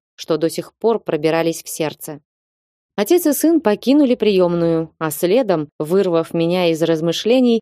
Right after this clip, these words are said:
раздался выдох, полный облегчения. Секретарша словно сдулась, как шарик, расслабившись на своем месте, покачала головой своим мыслям и пробормотала: "Какой страшный человек!"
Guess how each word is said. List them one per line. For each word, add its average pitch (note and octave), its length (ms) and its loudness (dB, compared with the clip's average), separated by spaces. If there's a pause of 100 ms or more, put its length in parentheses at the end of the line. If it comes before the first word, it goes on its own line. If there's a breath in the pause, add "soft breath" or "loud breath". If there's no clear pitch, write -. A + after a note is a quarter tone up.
(120)
раздался B3+ 520 2
выдох, F3+ 600 0
полный B3 440 2
облегчения. D#3 840 -4 (200)
Секретарша C#4+ 680 0
словно A3+ 420 2
сдулась, G3+ 560 0
как C4 220 -2
шарик, F#3+ 540 -2
расслабившись G#3 800 0
на F#3 120 -2
своем F3+ 400 0
месте, D3+ 420 -4 (160)
покачала F3+ 520 -2
головой D#3+ 420 2
своим D#3 380 -2
мыслям G3 420 0 (140)
и B3 80 0
пробормотала: F#3 800 0 (340)
"Какой - 300 -10
страшный B3+ 560 -4
человек!" G#3+ 600 -4